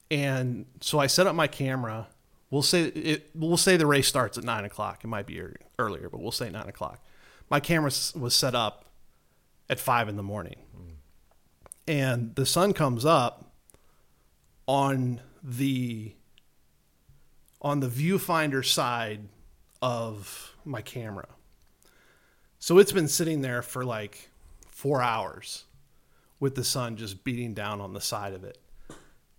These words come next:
Speaker 1: And when it finally came time for me to be a camera person, I put my face next to the camera to look in the viewfinder,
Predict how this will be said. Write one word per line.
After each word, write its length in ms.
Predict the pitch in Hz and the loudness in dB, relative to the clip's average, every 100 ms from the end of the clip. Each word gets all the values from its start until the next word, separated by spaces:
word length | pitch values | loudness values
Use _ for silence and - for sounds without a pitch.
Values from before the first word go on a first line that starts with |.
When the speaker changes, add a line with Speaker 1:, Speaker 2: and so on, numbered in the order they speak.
| _ | _
Speaker 1:
And 500 | 147 131 123 113 104 - - _ _ _ _ _ _ _ _ _ | -6 -4 -4 -6 -8 -10 -14 _ _ _ _ _ _ _ _ _
when 400 | 131 127 135 127 | -6 -4 -2 -2
it 220 | 127 123 | -4 -6
finally 420 | - 143 147 151 143 | -4 0 2 0 0
came 260 | 143 135 | -2 -4
time 340 | 123 127 123 120 | -4 -4 -4 -4
for 140 | 123 | -6
me 140 | 123 117 | -4 -4
to 100 | 107 | -6
be 140 | 117 | -6
a 60 | 101 | -6
camera 460 | - 196 226 185 | -2 2 4 2
person, 540 | 131 131 117 - 131 113 | 2 -2 -2 -2 -4 -4
I 120 | 107 | -6
put 280 | - 165 160 | -4 -2 -2
my 160 | 131 101 | -4 -6
face 880 | - - 202 196 135 - - - - - - - - | -12 -4 0 0 0 -2 -4 -10 -18 -20 -20 -20 -6
next 460 | 135 135 131 - - | -2 -2 -2 -6 -2
to 500 | 147 139 127 123 123 _ _ _ - - - _ | 0 0 -2 -6 -10 _ _ _ -20 -20 -20 _
the 60 | - | -16
camera 720 | - 185 214 202 113 104 101 - _ _ _ _ _ _ | -4 0 2 2 0 -2 -8 -12 _ _ _ _ _ _
to 120 | - 147 | -4 -2
look 180 | 151 | 0
in 100 | 151 | 0
the 80 | 135 | -2
viewfinder, 840 | 120 165 196 165 135 123 107 104 | -2 -4 -4 -4 -6 -6 -8 -12